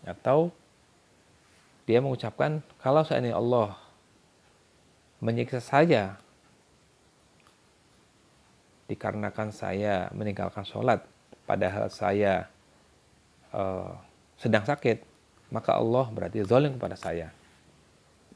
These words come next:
Ya, tentu saja tujuannya adalah, eh, merendahkan. Au qala li fi'lin, li fi'lin hadatsa hadza bi ghairi takdirillah.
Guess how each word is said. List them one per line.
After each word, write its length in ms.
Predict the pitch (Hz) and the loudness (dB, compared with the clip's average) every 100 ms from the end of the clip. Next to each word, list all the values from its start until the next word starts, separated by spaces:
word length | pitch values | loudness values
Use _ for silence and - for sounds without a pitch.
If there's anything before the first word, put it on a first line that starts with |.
| _ _ - - | _ _ -20 -20
Ya, 160 | 117 90 - - | -20 -20 -20 -8
tentu 160 | 104 107 | -4 -2
saja 320 | 117 139 151 | 2 2 2
tujuannya 420 | 113 92 87 90 | 0 -4 -4 -4
adalah, 280 | 90 95 120 - _ _ _ _ _ _ - _ _ - | -4 -4 -4 -8 _ _ _ _ _ _ -20 _ _ -12
eh, 180 | 92 98 | -10 -4
merendahkan. 640 | 101 98 95 - 92 85 90 - _ - | -2 0 -2 -4 -6 -8 -14 -20 _ -6
Au 180 | 120 120 | -2 0
qala 400 | - 143 165 - | 4 6 6 2
li 100 | 117 | 0
fi'lin, 440 | - - 104 107 104 _ - | -2 -4 -4 -8 -12 _ -6
li 100 | 117 110 | -4 -2
fi'lin 480 | 165 - 139 175 185 _ _ _ | -4 0 0 0 -2 _ _ _
hadatsa 560 | - 120 104 95 156 - - _ - | -2 0 2 2 0 -2 -14 _ -8
hadza 320 | - 104 143 | 0 4 4
bi 160 | 123 107 | 2 0
ghairi 160 | 107 104 | 0 -2
takdirillah. 640 | 104 - 104 95 98 92 | -4 -4 -4 -2 -4 -4